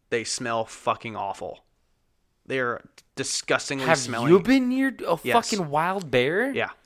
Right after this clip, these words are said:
Speaker 1: When I hiked,
Speaker 2: When?
Speaker 1: when I hiked in Glacier, you, I could smell 'em.
Speaker 2: Really?
Speaker 1: Yeah.
Speaker 2: They could smell you too.
Speaker 1: I'm, no, I know.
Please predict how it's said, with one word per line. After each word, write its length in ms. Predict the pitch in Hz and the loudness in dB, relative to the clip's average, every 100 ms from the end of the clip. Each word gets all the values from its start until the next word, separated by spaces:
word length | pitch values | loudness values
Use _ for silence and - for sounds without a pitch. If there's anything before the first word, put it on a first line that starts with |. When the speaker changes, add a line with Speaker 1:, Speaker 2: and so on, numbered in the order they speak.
| _ _ _ _ _ _ _ | _ _ _ _ _ _ _
Speaker 1:
When 200 | - 135 | -4 -2
I 160 | 135 135 | 2 2
hiked, 240 | 113 131 117 87 | 2 0 0 -6
Speaker 2:
When? 0 | 139 | -6
Speaker 1:
when 140 | 143 | -2
I 80 | 131 | 0
hiked 280 | 131 143 143 | 0 -2 -4
in 120 | 127 | -8
Glacier, 480 | - 117 147 - 98 | -4 -4 -4 -8 -10
you, 220 | 101 104 - | -12 -12 -6
I 100 | 120 | -6
could 180 | - - | -6 -8
smell 320 | - 113 92 | -4 -4 -6
'em. 100 | 65 _ _ _ 101 104 | -10 _ _ _ -20 -8
Speaker 2:
Really? 460 | 156 254 262 190 107 | -2 0 0 -2 -6
Speaker 1:
Yeah. 240 | 87 113 90 - - | -4 -4 -4 -10 -18
Speaker 2:
They 180 | 104 127 | -10 -8
could 140 | 135 | -8
smell 280 | - 104 95 | -10 -12 -12
you 160 | 101 120 | -12 -14
too. 200 | - - | -12 -12
Speaker 1:
I'm, 360 | 156 107 98 104 | -10 -12 -12 -6
no, 260 | 120 135 107 | -2 0 0
I 220 | 104 120 | -4 -4
know. 320 | 123 147 104 | -4 -4 -6